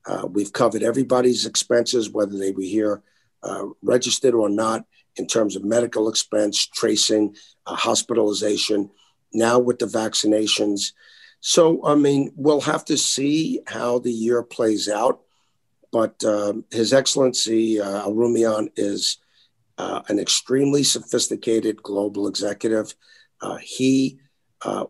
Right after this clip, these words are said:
it's with sport, with Prince Abdulaziz and the Crown Prince are a very tight, um, uh, bold visionary. So I, I, I know for a fact, 'cause I, I participate in a number of these conversations, you're gonna see great things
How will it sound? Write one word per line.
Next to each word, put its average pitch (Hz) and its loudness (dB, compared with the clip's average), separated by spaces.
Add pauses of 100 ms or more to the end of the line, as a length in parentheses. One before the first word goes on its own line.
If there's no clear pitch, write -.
it's - -4
with - 0
sport, 123 2
with 104 -4
Prince 117 0
Abdulaziz 110 -2
and 104 -2
the 98 -6
Crown 104 -4
Prince 107 -2
are 95 -10 (300)
a 98 -4
very 117 0 (120)
tight, 123 2 (480)
um, - -6 (460)
uh, - -8 (240)
bold 123 4
visionary. 120 0
So 104 -2 (300)
I, 110 -2 (140)
I, 117 -6 (200)
I 123 0
know 139 6
for - -6
a - -8
fact, - -8 (420)
'cause 120 -2
I, 113 -2
I 104 2
participate - -6
in - -8
a 107 -2
number 110 2
of 101 -2
these 98 0
conversations, 101 -4 (460)
you're 123 4
gonna 120 4
see 113 0
great 127 2
things 101 -2